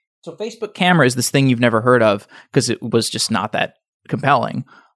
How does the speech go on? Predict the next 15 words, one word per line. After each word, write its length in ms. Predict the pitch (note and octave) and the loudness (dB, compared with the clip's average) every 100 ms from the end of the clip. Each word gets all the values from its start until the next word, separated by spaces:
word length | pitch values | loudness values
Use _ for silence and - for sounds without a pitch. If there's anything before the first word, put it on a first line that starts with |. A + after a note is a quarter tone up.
| _ - | _ -2
And 160 | C#3 | 2
the 60 | C#3+ | 4
reason 220 | E3 F#3 | 4 4
it 60 | E3 | 4
wasn't 220 | D3+ D3+ | 2 2
compelling 420 | C#3+ C#3 E3 F3+ | 0 2 2 2
is 120 | D#3 C#3+ | 2 -2
just 240 | C#3 C#3+ | -4 -6
'cause 160 | - D3+ | -4 -4
it 120 | C#3 | 0
didn't 280 | A3+ A#3+ A#3+ | 0 0 0
have 260 | A#3+ A3+ | 0 0
the 60 | G3 | -2
finer 480 | - - D#3+ F#3 - | -2 -2 2 2 2
edges 540 | D3+ C#3+ G#2+ G2 - | 0 0 -2 -4 -10